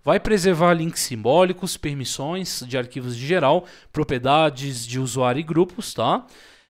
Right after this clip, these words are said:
É, e timestamp. Então, tudo isso ele vai fazer na, na, no "-A" aqui. O "-A", ele é, é um,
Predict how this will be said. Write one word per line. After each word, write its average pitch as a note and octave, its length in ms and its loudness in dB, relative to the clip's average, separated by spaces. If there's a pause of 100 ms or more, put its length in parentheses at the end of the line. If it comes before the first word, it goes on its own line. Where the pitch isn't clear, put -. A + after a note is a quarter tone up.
(120)
É, - 200 -2
e F#3+ 60 -6
timestamp. F3+ 760 -4
Então, D#3+ 200 -10
tudo D4+ 400 -10
isso B3+ 220 -4
ele A3 80 0
vai G#3+ 80 2
fazer G#3+ 260 -2
na, G#3 200 -2
na, F#3 260 -6
no F3 140 -6
"-A" F3+ 480 -6
aqui. G#2+ 280 -12 (400)
O D3+ 60 -14
"-A", G#3 720 4
ele F#3+ 100 8
é, - 200 4
é F#3+ 40 2
um, B3 340 -2